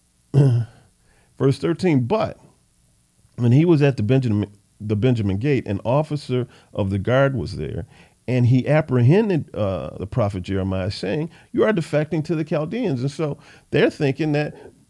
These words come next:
this guy who's prophesied all this bad stuff is now leaving, you know, defecting, and, "No, we ain't having this," <laughs> you know? And so Jeremiah says, "No, no, I'm not doing that. I'm going to get my land."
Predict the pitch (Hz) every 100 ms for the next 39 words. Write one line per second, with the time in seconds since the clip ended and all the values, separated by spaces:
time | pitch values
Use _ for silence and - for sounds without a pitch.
0 | _ - - 220 208 160 139 139 147 -
1 | 180 170 160 151 147 135 147 139 135 131
2 | 160 240 - 110 113 117 123 139 123 120
3 | 151 240 170 80 117 - _ _ - 123
4 | 107 113 - 147 202 - 110 120 - -
5 | - 120 120 160 156 131 107 151 151 127
6 | 165 127 87 - - - - 135 147 135
7 | 120 160 123 123 143 139 131 135 156 147
8 | 185 185 175 196 339 269 113 254 302 214
9 | 147 123 131 160 214 277 156 180 202 240
10 | 254 269 339 320